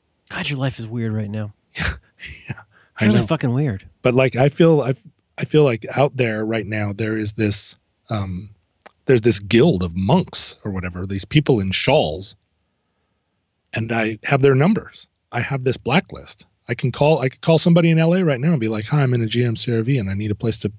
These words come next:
Speaker 2: park, and do you have any, is there a Chipotle nearby?"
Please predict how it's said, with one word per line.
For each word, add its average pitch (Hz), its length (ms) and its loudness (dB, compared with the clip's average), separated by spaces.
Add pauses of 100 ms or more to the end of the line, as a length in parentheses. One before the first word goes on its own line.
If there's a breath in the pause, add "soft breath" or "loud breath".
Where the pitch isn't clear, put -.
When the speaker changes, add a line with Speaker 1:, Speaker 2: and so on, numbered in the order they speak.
(140)
Speaker 2:
park, 135 300 0
and 95 240 -4
do 107 80 0
you 107 160 0
have 113 240 -2
any, 107 380 -2 (920)
is 120 140 4
there 131 120 6
a 120 60 4
Chipotle 117 540 2
nearby?" 80 460 -4